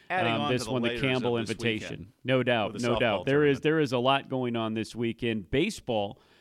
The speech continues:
Speaker 2: they will hit the road, uh, coming up this weekend. They'll go to their Louisiana, Tulane, App State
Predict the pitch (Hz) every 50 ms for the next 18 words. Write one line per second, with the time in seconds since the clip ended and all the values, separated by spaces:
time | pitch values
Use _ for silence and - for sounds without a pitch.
0 | _ _ _ _ - 104 127 143 160 156 151 135 117 131 135 131 - 123 110 110
1 | 113 113 113 113 110 101 113 107 107 104 - - 123 113 107 113 107 107 107 -
2 | _ 110 104 - - - 117 117 107 - 113 104 110 107 104 98 110 110 101 101
3 | 98 104 101 98 95 98 98 95 95 95 95 92 104 107 120 123 123 123 123 120
4 | 117 98 - - 107 98 104 113 117 117 117 113 107 101 101 90 - - - -
5 | 123 123 123 120 117 -